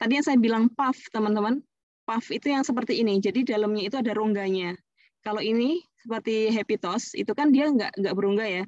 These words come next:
Dia kan lembaran-lembaran seperti itu. Tapi kalau misalkan kayak,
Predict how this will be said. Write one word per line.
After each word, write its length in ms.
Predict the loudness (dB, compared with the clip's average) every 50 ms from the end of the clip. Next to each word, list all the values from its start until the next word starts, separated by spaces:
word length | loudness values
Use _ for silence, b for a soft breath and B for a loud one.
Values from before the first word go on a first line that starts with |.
| -10 b b b b _
Dia 120 | -4 -4 -2
kan 240 | 0 2 2 2 2 2
lembaran-lembaran 760 | 2 4 4 4 4 2 2 2 2 4 4 2 2 2 0
seperti 280 | -2 -2 -2 -4 -2 -2 -2
itu. 120 | -2 -4 -6 -8 _ _ _ _ _ _ _ _ -10
Tapi 160 | -6 -4 -2 -2
kalau 240 | -2 0 0 0 0
misalkan 400 | 0 0 0 -2 -2 -2 -2 -2
kayak, 200 | -2 -4 -6